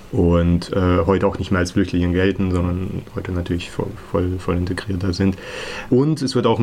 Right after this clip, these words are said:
unterschlagen von, von der Gruppe, die den begeht, dass, äh, Israel eben nach dem Unabhängigkeitskrieg, also sprich nach dem, äh, weil Israel hat ja die Gründung vollzogen, quasi. Das war am letzten Tag des britischen Mandats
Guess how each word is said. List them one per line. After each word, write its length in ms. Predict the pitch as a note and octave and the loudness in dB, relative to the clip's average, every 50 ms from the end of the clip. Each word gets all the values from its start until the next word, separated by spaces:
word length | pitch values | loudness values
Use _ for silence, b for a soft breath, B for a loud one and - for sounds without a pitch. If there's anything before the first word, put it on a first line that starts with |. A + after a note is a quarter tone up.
| A2 - - | 0 0 0
unterschlagen 920 | A2+ A2 A2+ G#2 G#2 - - G2+ F#2 G2+ G#2 G#2 G#2+ A2 G#2+ G#2 G2+ G2+ F#2+ | 0 2 2 2 2 0 2 2 2 2 2 2 2 2 2 4 2 2 2
von, 260 | - G2+ G2 F#2+ F2+ | 2 2 2 2 2
von 160 | F2 G2+ F#2 | 2 2 2
der 180 | F2+ F#2+ G2 G2 | 4 4 2 2
Gruppe, 300 | - - G#2 F#2 F#2+ F#2+ | 2 2 0 2 2 2
die 140 | F2+ F#2+ | 2 2
den 180 | F2 G2 F#2 F2 | 2 2 2 2
begeht, 480 | F#2 F2+ F2 F#2+ F2+ F2+ F2 - - - | 2 0 2 2 2 2 2 0 -2 -2
dass, 420 | F#2 F2 F2+ - - - - - | -2 0 0 -2 -2 -4 -2 0
äh, 400 | F#2 F#2 F#2 F2+ F2 F2+ F2 F2 | 0 2 2 4 4 4 4 4
Israel 540 | F#2+ G2 - - F#2+ F#2 F#2 F#2 F#2 F#2 F#2 - | 4 2 2 2 2 4 4 4 4 2 0 0
eben 420 | G#2 F#2 F2 F#2+ F#2 F2+ F#2 F#2 | 0 0 2 2 2 2 2 2
nach 240 | F#2 F#2+ F#2+ G2 - | 2 2 0 0 -2
dem 160 | - F#2+ F#2 | -2 -4 -2
Unabhängigkeitskrieg, 840 | F#2 F#2 F#2+ F#2 - F#2+ F2 F2+ - F2 - - - - G2 G2+ - G2 | -2 -2 -2 0 0 0 -2 0 -2 -2 -2 -2 -2 0 0 0 2 2
also 100 | F2+ F2+ | 2 2
sprich 300 | - - - F2+ F2+ F#2 | 0 0 -2 -2 0 0
nach 180 | F#2 F#2 F2+ | 0 0 0
dem, 400 | - G2 F#2 F#2 F#2 F#2 F#2 F2 | 0 0 0 2 2 2 2 2
äh, 220 | F#2 G2 F#2 F2+ F#2+ | 2 2 2 4 2
weil 160 | G2+ G2+ A2+ | 2 2 2
Israel 240 | G#2+ - G#2 G2+ F#2 | 0 0 0 0 0
hat 160 | G2 G2 - | 0 0 0
ja 160 | F#2+ F#2 E2+ F2 F2 F#2 G2+ F#2 F#2 F#2 F#2+ | 0 -2 -2 -4 -6 -6 -6 -6 -6 -2 -4
die 100 | F#2+ F2+ | -2 -2
Gründung 500 | - A#2 A2 A2 G2+ F#2+ F#2 F2+ F2 - - - - - - - | 0 0 2 2 2 2 2 0 -2 -4 -8 -12 -14 -14 -12 -6
vollzogen, 640 | - F#2+ F2+ - A2+ A2 B2 B2+ C3+ C3+ C3+ C3 B2 - | -4 -2 0 2 2 2 4 4 2 2 2 0 -2 -2
quasi. 380 | - G#2+ G2 G2+ G2+ G#2 G2+ | 0 0 0 2 2 0 0
Das 160 | F#2+ F#2+ - | 0 -2 0
war 120 | G#2 G2 F#2+ | 2 2 2
am 80 | F#2 | 4
letzten 320 | F#2+ F#2+ G2 - - G2 F#2 | 4 2 2 0 0 -2 0
Tag 160 | - F#2+ F#2 | 0 -2 -2
des 80 | F#2 - | -2 -2
britischen 380 | - - G2 - G2 - G2 | -2 -2 -2 -2 -2 -2 0
Mandats 560 | F2+ F2+ F2+ F#2 G2 G#2+ A#2+ - - - - | 0 0 2 2 2 2 0 0 -4 -8 -12